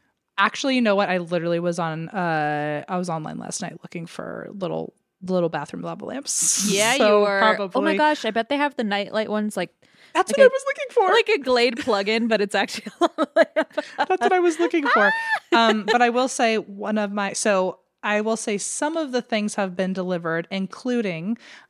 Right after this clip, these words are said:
Speaker 1: um, a hand towel set that is theirs and hers.
Speaker 2: Beautiful.
Speaker 1: Right? Uh, embroidered, obviously, theirs and
Speaker 2: Obviously.
Speaker 1: hers. And then a towel came in today that is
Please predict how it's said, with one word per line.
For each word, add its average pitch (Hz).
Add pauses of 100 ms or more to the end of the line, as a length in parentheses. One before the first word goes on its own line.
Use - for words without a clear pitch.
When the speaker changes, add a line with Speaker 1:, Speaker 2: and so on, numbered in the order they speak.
Speaker 1:
um, 175
a 180
hand 214
towel 180
set 175
that 175
is 170 (260)
theirs 185
and 196
hers. 180 (340)
Speaker 2:
Beautiful. 180
Speaker 1:
Right? 185 (640)
Uh, 185 (240)
embroidered, 190
obviously, 160
theirs 269
and 165
Speaker 2:
Obviously. - (100)
Speaker 1:
hers. 170 (460)
And 202
then 202
a 185
towel 254
came 202
in 190
today 175
that 170
is 170